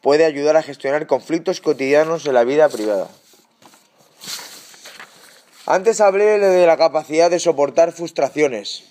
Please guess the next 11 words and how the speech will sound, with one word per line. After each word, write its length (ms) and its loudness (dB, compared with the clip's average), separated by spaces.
como 200 -2
una 160 2
característica 680 -2
fundamental 600 -2
para 160 0
la 80 0
superación. 580 -6
Eh, 840 4
es 80 -6
muy 160 0
importante 760 -2